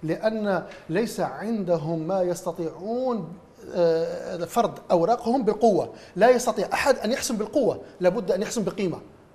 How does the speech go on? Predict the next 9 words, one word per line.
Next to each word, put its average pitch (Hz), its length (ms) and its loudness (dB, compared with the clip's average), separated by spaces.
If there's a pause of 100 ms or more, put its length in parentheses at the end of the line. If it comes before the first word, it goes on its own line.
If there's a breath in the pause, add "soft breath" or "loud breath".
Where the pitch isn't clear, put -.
يحسم 208 300 -4 (340 loud breath)
بشيطنة 226 920 -2
الثاني 156 360 0 (420 loud breath)
والضغط 160 340 8
عليهم 233 380 2
من، 208 260 0
آه، 185 280 2
من 185 160 0
ناحية 208 320 0